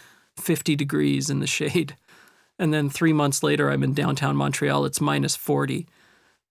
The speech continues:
And I, I felt like I was on another planet. It took me years and years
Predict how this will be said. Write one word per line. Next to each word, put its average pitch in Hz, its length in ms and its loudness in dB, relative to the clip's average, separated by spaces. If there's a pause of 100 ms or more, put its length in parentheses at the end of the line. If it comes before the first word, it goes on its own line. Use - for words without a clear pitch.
(100)
And 139 220 0
I, 143 220 -2 (340)
I 143 120 -4
felt 151 360 -4
like 143 160 -4
I - 40 -2
was 143 120 -2
on 143 100 -2
another 143 320 -2
planet. 151 600 -8
It 165 100 -6
took - 180 -8
me 180 100 0
years 165 460 -2
and 135 140 -4
years 151 460 -4